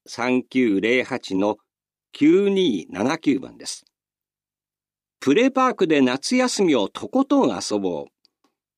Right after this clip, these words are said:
う。袋町公園は八月七日日曜日午前十一時から午後四時半。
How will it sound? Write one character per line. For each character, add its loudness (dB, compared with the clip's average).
う。 -20
袋 0
町 0
公 4
園 0
は -4
八 -4
月 -2
七 2
日 -2
日 2
曜 4
日 -2
午 0
前 0
十 2
一 -4
時 -4
か -10
ら -6
午 0
後 -8
四 -4
時 2
半。 -8